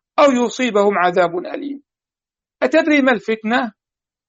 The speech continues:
الفتنة الشرك، لعله إذا رد بعض قوله أن يقع في قلبه شيء من الزيغ فيهلك. وقال الضحاك رحمه الله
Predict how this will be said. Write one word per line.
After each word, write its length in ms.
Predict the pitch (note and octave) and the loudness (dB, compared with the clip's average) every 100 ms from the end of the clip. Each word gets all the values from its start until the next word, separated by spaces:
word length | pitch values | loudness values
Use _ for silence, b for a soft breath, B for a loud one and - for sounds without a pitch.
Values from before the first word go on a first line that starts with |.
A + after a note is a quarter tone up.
| _ _ _ _ B3 | _ _ _ _ 0
الفتنة 560 | B3+ B3 D#4+ C#4+ A#3+ A3+ | 0 0 -2 0 0 0
الشرك، 580 | G3+ - - - _ _ _ _ _ _ _ _ G3+ | -6 -2 -2 -4 _ _ _ _ _ _ _ _ -2
لعله 520 | G#3 C#4+ D#4 C4+ F4 | 2 4 4 4 2
إذا 180 | C4 C4 | 2 4
رد 300 | C4+ B3+ B3+ | 4 2 4
بعض 200 | B3+ A#3+ | 4 4
قوله 520 | A#3+ D#4+ C4 G3+ - - | 4 4 4 0 -2 -6
أن 100 | A3+ | -6
يقع 480 | G#3+ C4 D4 C#4 B3+ | -2 0 2 4 4
في 160 | A3+ A3 | 0 -2
قلبه 520 | A#3 A#3+ G3 G#3 G#3 | 0 0 -2 -8 -8
شيء 380 | - A#3+ A#3 G#3+ | -4 -4 -4 -8
من 220 | G#3+ G3+ | -6 -6
الزيغ 480 | F#3 F3 A3 G3+ F#3+ | -4 -2 -2 -2 -6
فيهلك. 760 | F#3+ G#3 D#3+ G3 F#3 _ - _ _ _ _ _ _ _ _ _ _ _ _ _ _ _ _ _ _ _ _ | -4 -4 -4 -4 -6 _ -20 _ _ _ _ _ _ _ _ _ _ _ _ _ _ _ _ _ _ _ _
وقال 340 | A#3 A3+ D#4+ D#4+ | -8 0 4 4
الضحاك 580 | A3+ C4+ - C#4+ C4+ | 4 0 2 0 2
رحمه 400 | B3+ B3 A3 A#3+ | 2 0 0 0
الله 440 | A3+ A3 A3 A#3+ | 0 0 0 0